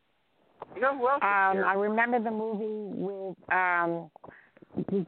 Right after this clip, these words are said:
Speaker 2: you do the one with your kid, uh, your real child, and where you have that arm wrestling thing? Or was that called Over the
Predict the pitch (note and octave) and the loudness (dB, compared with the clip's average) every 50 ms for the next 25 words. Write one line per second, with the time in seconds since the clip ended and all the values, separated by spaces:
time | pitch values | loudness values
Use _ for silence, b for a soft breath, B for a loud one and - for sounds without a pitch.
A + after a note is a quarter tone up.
0 | - G#3 A#3+ C4+ B3 A3+ B3+ A#3+ A3 A#3 G#3+ G#3 G#3 G#3+ G#3 G#3 G#3 G3 F#3+ E3+ | 0 2 2 4 4 4 4 4 4 4 2 2 2 2 2 2 2 2 0 0
1 | E3+ F3 F3 E3 - - - - - A3+ G#3 G#3 G#3 G#3 G#3+ G#3 G3 - B B | 2 2 0 0 0 -4 -8 -4 -2 0 2 2 2 2 0 -2 -4 -10 B B
2 | B B B B _ - - - F#3+ F#3+ F#3 F3+ F3+ F3+ F#3 F#3 F3 F3+ F#3+ G3 | B B B B _ -6 -2 0 2 2 2 2 2 0 0 0 0 0 0 2
3 | F#3+ G3 F#3+ - - - G#3 F#3 F3+ F3+ F#3 F#3 F#3 G3 F3+ E3+ - F3+ F#3 F3+ | 0 0 -2 -6 -4 0 2 2 4 4 4 4 2 2 -2 -2 0 2 4 4
4 | F3+ F3+ F3+ F3 F3 F3 E3+ - - - F3+ F3 F#3+ G3 F#3+ F#3 F#3 F#3 F3+ F3+ | 6 6 4 4 2 0 -4 -8 -10 -12 -2 2 4 4 4 4 4 2 0 -2
5 | E3+ - - - - G3 G3+ G3 G3 F3+ F#3 F3+ E3+ E3 E3+ D#3+ - - F#3+ - | -4 -4 -2 -2 0 2 2 2 0 2 2 4 4 4 2 0 -2 -8 -10 -8
6 | _ - F#3 F#3+ F#3+ G3 G3 G3 G3 G3+ G3 G3 - _ - - G3+ G3+ G3+ F#3 | _ 2 4 4 4 4 2 0 2 2 2 0 0 _ -14 -10 -8 -6 -6 -4
7 | - G#3 G3+ G3+ G3+ G#3 G#3 G#3+ - B B B B B B B B B B B | 0 2 2 2 2 0 -2 -6 -10 B B B B B B B B B B B
8 | _ _ - - G3 F#3+ F#3 F#3+ F#3 D#3+ G3+ F#3+ F#3 F3+ - - - F#3+ F3 E3 | _ _ -4 2 2 2 4 2 0 2 2 2 2 0 -2 -4 -6 -4 -4 -2
9 | E3 D#3 D#3+ D#3 C#3 D#3 C#3+ C3+ C#3 | -2 -2 -2 -2 -4 -6 -10 -10 -12